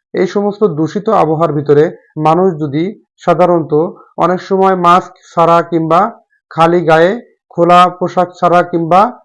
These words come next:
স্বাভাবিকভাবে চাইতে যদি একটু আলাদাভাবে নড়াচড়া করার অভ্যাস তৈরি করে, যারা একটু শ্রমিক টাইপের, যারা একটু সাধারণত, আহ, ছোটখাটো ড্রেস পরে কাজ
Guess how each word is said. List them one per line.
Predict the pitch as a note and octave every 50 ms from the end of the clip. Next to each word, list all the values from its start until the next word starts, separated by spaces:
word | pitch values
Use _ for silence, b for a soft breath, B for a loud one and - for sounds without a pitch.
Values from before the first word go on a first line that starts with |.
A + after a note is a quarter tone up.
| _ _ _
স্বাভাবিকভাবে | - - D#3+ E3 E3+ F3 F3+ F3+ E3 D3+ E3 D#3 E3+ F3 D#3+ -
চাইতে | F3 E3 - -
যদি | F3+ D#3+ E3 D#3+ E3
একটু | E3+ E3 F3+
আলাদাভাবে | E3+ D#3 D#3+ D#3 E3 E3+ E3+ E3+ E3+ E3+
নড়াচড়া | E3 D#3+ D#3+ D#3 D#3+ E3+ E3 E3
করার | - - E3+ E3
অভ্যাস | D#3+ D3+ C#3 C#3 F3 F3 F3
তৈরি | - E3+ E3
করে, | D3 D#3+ D#3+ D#3+ D3
যারা | D3 D3 D3+ D3+
একটু | D#3 D#3 -
শ্রমিক | D3+ - _ F3+ F3 F3 F3+ D#3+ F3+
টাইপের, | F#3 E3+ D#3+ D#3 D#3 E3 E3 D#3+ D#3+ - _ _ _ _ _ _ D3+ C#3
যারা | D#3 D#3 D#3 D#3+
একটু | D#3 D#3 - E3+ E3+ E3+ E3 b b b b b _
সাধারণত, | - E3 E3 E3 E3+ E3 D3+ D#3+
আহ, | F3 G3 A3 A3 - _ _ _ _ _ - E3 D#3+ D#3+ D#3+ D3+
ছোটখাটো | - - F3+ F3 F#3+ E3 F#3 E3 F#3
ড্রেস | F3 C#3+ D#3 F3 F#3 F#3 -
পরে | F#3+ F#3 F3 E3+
কাজ | F3 F3 E3+